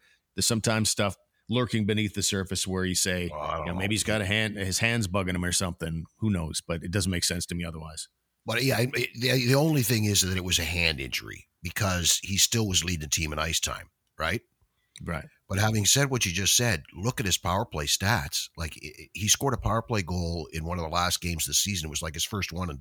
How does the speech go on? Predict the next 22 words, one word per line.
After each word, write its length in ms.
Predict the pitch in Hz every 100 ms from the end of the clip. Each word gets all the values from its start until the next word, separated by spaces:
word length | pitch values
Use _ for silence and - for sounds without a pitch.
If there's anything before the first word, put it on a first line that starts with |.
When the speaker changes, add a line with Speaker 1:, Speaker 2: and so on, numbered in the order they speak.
| -
Speaker 2:
in 120 | 78 80
over 220 | 82 69
a 60 |
year 280 | 69 87 98
or 120 | 60
something, 320 | - - - 53
right? 180 | 76 - - - -
He 160 | - -
doesn't 340 | 123 143 190
Speaker 1:
Yeah. 40 |
Speaker 2:
exactly, 800 | 156 131 - 127 - - 113 95 - - - -
he's, 300 | - - - -
he 80 | 98
doesn't 220 | 98 131
score 300 | - 117 123
from 80 | 131
the 60 |
point. 260 | - 120 143
He 60 |
doesn't 260 | 85 143 170
have 240 | 147 131
a, 180 | 113 85